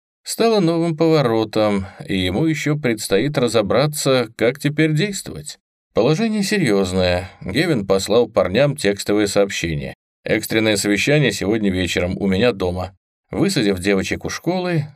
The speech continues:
Тея побежала домой, чтобы быстро принять душ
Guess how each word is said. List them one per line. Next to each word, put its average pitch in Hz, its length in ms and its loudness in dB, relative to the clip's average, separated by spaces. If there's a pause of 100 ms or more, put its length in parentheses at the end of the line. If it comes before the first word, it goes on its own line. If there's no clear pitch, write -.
(120)
Тея 180 240 0
побежала 107 560 -2
домой, 98 600 0
чтобы 90 300 -6
быстро - 360 -6
принять 87 340 -6
душ - 340 -8